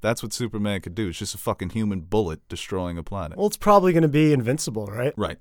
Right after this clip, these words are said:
Speaker 2: He's
Speaker 1: Yeah,
Speaker 2: gotta
Speaker 1: they're just kinda setting him up
Speaker 2: Yeah.
Speaker 1: to
Speaker 2: I mean, he probably is the second, or has the potential to be it, the second strongest superpowered being on Earth, so.
Speaker 1: That's why it's so fun watching him figure out his powers.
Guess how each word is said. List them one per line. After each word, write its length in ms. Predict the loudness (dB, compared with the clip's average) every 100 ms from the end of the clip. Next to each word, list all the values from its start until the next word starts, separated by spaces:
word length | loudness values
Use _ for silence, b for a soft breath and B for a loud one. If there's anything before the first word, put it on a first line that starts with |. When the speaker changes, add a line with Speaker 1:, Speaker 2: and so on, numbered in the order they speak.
| -6
Speaker 2:
He's 140 | 0
Speaker 1:
Yeah, 60 | 6
Speaker 2:
gotta 100 | 8 8
Speaker 1:
they're 60 |
just 140 | 4 0
kinda 200 | 0 0
setting 340 | 0 2 2
him 160 | -2 -2
up 180 | -2 -2
Speaker 2:
Yeah. 300 | 0 0 0
Speaker 1:
to 300 | -6 -8 -12 -16 _ _ _ -14
Speaker 2:
I 80 | -4
mean, 140 | -2
he 60 | 0
probably 480 | 4 6 6 4 2
is 100 | 2
the 80 | 0
second, 460 | 0 0 -2 -6 0
or 200 | 0 0
has 180 | -2 -2
the 80 | -2
potential 420 | 0 2 4 0
to 80 | -2
be 200 | -2 -2
it, 160 | -4 -4
the 80 |
second 340 | -2 -2 -2 -4
strongest 800 | -2 0 0 -4 -4 -6 -8 -8
superpowered 680 | -6 -2 -2 0 0 0
being 280 | 0 -2 0
on 160 | -2 0
Earth, 220 | 0 0
so. 340 | -4 -4 -4 -4
Speaker 1:
That's 160 | -2
why 120 | 0
it's 120 | 0 0
so 220 | 2 2
fun 320 | 0 -2 0
watching 360 | -2 -2 -4 -4
him 160 | -4
figure 500 | -6 -6 -4 -4 -4
out 160 | -4 -6
his 160 | -8 -6
powers. 480 | -6 -6 -10 -16